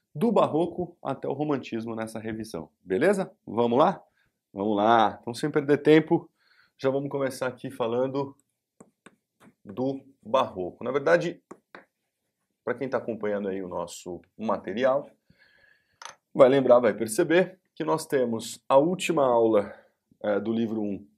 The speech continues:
o conceito do Barroco, e a primeira aula do livro dois, é, como,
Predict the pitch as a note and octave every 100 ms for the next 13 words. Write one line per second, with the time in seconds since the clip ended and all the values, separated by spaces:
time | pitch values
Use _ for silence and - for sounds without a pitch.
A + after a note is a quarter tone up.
0 | - G2+ B2 A2 - - F3 A#3 - C3+
1 | A#2 G2+ G#2+ C#3+ - _ _ _ _ _
2 | A#2 F#2+ A#2 G#2 G#2+ F3 D#3+ B2+ C3 B2
3 | A2 A2 A#2+ B2+ A2+ C#3 D#3 - - _
4 | - A2 A2+ A2+ A2 B2 C3+ C#3 C#3